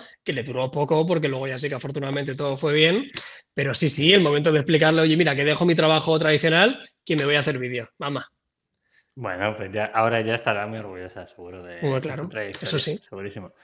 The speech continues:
Speaker 2: Eh, Carlos, una duda. Eh, a mí me flipa y es algo que yo analizo, ¿vale? Más que nada, por eso tengo mi canal de YouTube, por eso tenemos este podcast,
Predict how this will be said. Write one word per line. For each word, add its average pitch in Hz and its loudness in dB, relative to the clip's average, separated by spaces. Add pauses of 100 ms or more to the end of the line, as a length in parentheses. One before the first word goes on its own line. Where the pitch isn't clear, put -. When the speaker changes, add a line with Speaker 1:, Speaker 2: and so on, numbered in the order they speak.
(240)
Speaker 2:
Eh, 113 -2
Carlos, 127 2
una 131 -2
duda. 101 -4
Eh, 110 -2
a 113 -2
mí 123 -2
me 139 0
flipa 135 -4
y 123 -2
es 117 -4
algo 120 0
que 107 -2
yo 123 2
analizo, 117 -2
¿vale? 104 -2
Más 117 -4
que - -12
nada, 113 -2
por 113 -6
eso 123 -4
tengo 120 -2
mi 110 -4
canal 107 -4
de 107 -2
YouTube, 139 -2
por 110 -4
eso 107 -10
tenemos 107 -10
este 104 -12
podcast, 131 -2